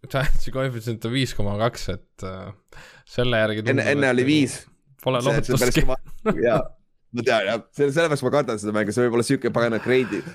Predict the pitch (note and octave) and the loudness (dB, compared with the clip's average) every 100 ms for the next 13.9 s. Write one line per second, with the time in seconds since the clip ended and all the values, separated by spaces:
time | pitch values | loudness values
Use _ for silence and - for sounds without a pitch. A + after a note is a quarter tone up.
0 | - C3+ C#3+ B2 G#2+ A#2 - A#2 G#2+ G#2+ | -4 0 0 0 -6 -6 -2 0 0 0
1 | A#2+ - _ B2 - A#2+ A#2 - F#2 E2+ | -6 -6 _ -4 -2 -6 -6 -6 -6 -6
2 | D#2+ F2+ G2+ G2+ G2 E2+ D#2+ D2+ D#2+ E2+ | -8 -8 -8 -4 -4 -4 -8 -10 -12 -14
3 | D#2+ - F2 D#2 D2+ B1 B1+ B1 _ - | -16 -12 -10 -10 -10 -10 -12 -16 _ -20
4 | - - - C#3 F3 G#3+ A#3+ A3+ - _ | -20 -20 -6 -2 -2 0 -2 -4 -10 _
5 | _ - E3 D#3+ D#3 D#3+ D3+ G#2 A2+ G2+ | _ -2 0 2 2 2 0 -4 -2 0
6 | F#2 D#2+ E2 - B2 D3+ D3+ B2 A#2 A#2+ | 0 -6 -12 -2 2 2 0 -2 0 0
7 | - A2 - - - - F#2+ - F2+ - | 0 -6 -6 -10 -6 -6 -6 -8 -12 -10
8 | A2+ F2+ D2+ - - _ _ _ _ D3+ | -10 -8 -10 -12 -18 _ _ _ _ 0
9 | E3 B2+ G#2+ D3 A#2 A2+ A2 - - - | 0 0 0 0 0 -2 -2 -2 -4 -4
10 | C#3 - - - - - _ _ _ C3 | -4 0 0 0 -4 -12 _ _ _ -4
11 | D3+ D3 D3 A#2 A2 G2+ B2 A2 G#2 G#2 | -4 0 0 0 -2 2 0 0 -2 -2
12 | G#2 A#2 F#2 F2 D#2+ D#2+ - _ _ - | 0 -2 -2 -6 -10 -10 -16 _ _ -20
13 | - - _ C#3+ C#3 A#2+ - A2 G#2+ | -20 -20 _ -2 0 0 2 2 2